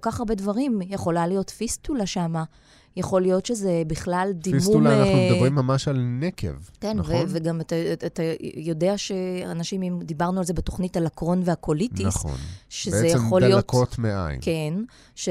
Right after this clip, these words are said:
Speaker 1: שדימומים כאלה יכולים להיות בכלל מהמחלות האלה, ו-
Speaker 2: כן.
Speaker 1: בעיקר מקוליטיס, כי זה בחלק התחתון של המעי, ולא מתחורים. לכן אני באמת מעודדת אנשים להתגבר רגע על הבושה,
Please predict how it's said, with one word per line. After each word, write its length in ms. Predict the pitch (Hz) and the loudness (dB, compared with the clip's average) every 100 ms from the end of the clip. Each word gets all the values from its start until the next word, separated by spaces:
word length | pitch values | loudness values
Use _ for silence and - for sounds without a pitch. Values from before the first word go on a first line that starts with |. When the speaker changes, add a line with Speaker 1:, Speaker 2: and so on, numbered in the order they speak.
| 160 | -2
Speaker 1:
שדימומים 800 | 135 - 151 165 170 170 170 180 | -2 -4 -2 0 2 2 2 0
כאלה 340 | 185 196 180 180 | 2 2 4 4
יכולים 380 | 175 180 175 175 | 2 0 0 0
להיות 160 | 170 | 0
בכלל 380 | 165 - 170 165 | -2 -4 -2 -2
מהמחלות 680 | 165 160 156 - 156 156 165 | -2 -4 -6 -6 -4 -4 -4
האלה, 380 | - 165 160 160 | -2 -2 -2 -4
ו- 80 | 160 | -4
Speaker 2:
כן. 180 | 156 143 | -6 -2
Speaker 1:
בעיקר 320 | 165 - 190 | -2 2 4
מקוליטיס, 760 | 190 - 180 165 170 - 139 - | 4 0 0 0 0 -4 -10 -8
כי 120 | 156 | -10
זה 100 | 156 | -8
בחלק 380 | 151 160 160 170 | -6 -4 -6 -6
התחתון 380 | 156 - 156 | -10 -8 -8
של 160 | 151 160 | -6 -8
המעי, 320 | 147 160 226 170 | -6 -4 -4 0
ולא 280 | 165 160 | 0 0
מתחורים. 520 | 160 - - 180 214 160 | -4 -6 -6 -2 -2 -2
לכן 220 | 165 180 - - - - | -4 -6 -6 -14 -20 -8
אני 120 | 165 | -4
באמת 300 | 151 151 220 | -2 -2 -2
מעודדת 400 | 330 233 208 233 | -2 -2 0 -2
אנשים 340 | 196 170 208 208 | -4 -4 -4 -2
להתגבר 560 | 190 147 160 143 180 226 | -2 -2 -2 2 2 2
רגע 300 | 196 185 208 | 0 0 0
על 100 | 170 | 0
הבושה, 640 | 147 139 - - 175 147 | -2 -6 -8 -4 -2 -2